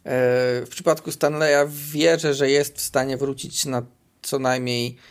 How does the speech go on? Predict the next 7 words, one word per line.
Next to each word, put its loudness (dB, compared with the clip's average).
e, -4
bliski -4
poziom 0
tego, 0
co -2
grał 2
wcześniej. -4